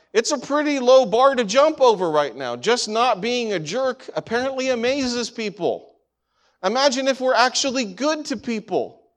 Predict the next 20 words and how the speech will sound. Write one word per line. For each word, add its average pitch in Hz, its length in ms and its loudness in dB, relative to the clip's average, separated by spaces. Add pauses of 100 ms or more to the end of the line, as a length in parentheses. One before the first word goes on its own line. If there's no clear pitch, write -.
(680)
Imagine 240 400 0
if 247 80 -2
we're 247 140 0
actually 254 320 0
gracious 254 600 0
to 233 120 -6
people. 160 380 -6
Imagine 240 360 -2
if 254 140 -2
we're 240 120 -2
actually 240 560 -4
kind. 254 760 -8 (920)
What 233 360 6
if 320 440 -4 (120)
we're 214 400 -2 (480)
extraordinarily 208 1200 0
kind 202 500 -6
to 269 160 -6
each 285 200 -4
other? 330 500 0